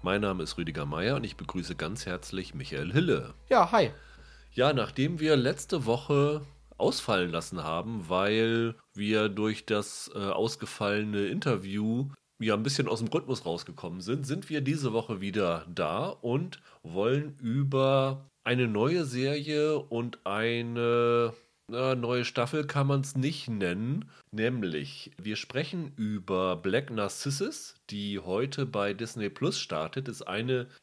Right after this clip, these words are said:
Speaker 1: der Serien, die jetzt so im zweiten Zuge bei Star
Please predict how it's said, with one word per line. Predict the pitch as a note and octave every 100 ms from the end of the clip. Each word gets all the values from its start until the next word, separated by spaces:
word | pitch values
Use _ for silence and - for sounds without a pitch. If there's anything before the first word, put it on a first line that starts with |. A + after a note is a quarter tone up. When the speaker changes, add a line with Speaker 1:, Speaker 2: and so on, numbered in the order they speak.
| -
Speaker 1:
der | A2+ A2+ A2+
Serien, | G2+ A2+ A#2+ B2+ A2+
die | G#2+
jetzt | G#2 G#2 -
so | A2
im | G#2+ G2 G2+ F#2+ F#2+ _ _ _ -
zweiten | - G#2 C3 C3
Zuge | - C#3+ E3+ D#3+
bei | G#2 G2
Star | - - F#2+ G#2+ C#3 F#3+